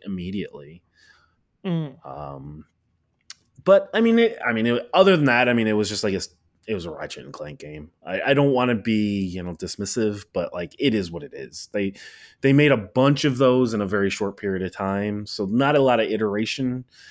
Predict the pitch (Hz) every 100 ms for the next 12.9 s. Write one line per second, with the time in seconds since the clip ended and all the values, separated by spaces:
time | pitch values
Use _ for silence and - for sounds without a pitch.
0 | - - - 160 151 131 107 117 110 110
1 | 110 104 101 95 87 92 98 98 98 98
2 | - - - - - 80 87 _ _ -
3 | 143 131 113 107 92 - 82 80 80 76
4 | 76 80 78 - - 76 - - 87 87
5 | 156 - _ - - 160 156 156 156 160
6 | - 80 156 151 151 82 78 _ _ _
7 | _ _ _ _ - 180 147 123 285 254
8 | - _ - 262 254 196 196 196 196 185
9 | - 170 170 - 175 147 - - 156 -
10 | 147 147 139 147 139 131 127 120 120 -
11 | 110 104 107 107 104 104 101 101 98 95
12 | 98 98 98 92 95 - 95 95 92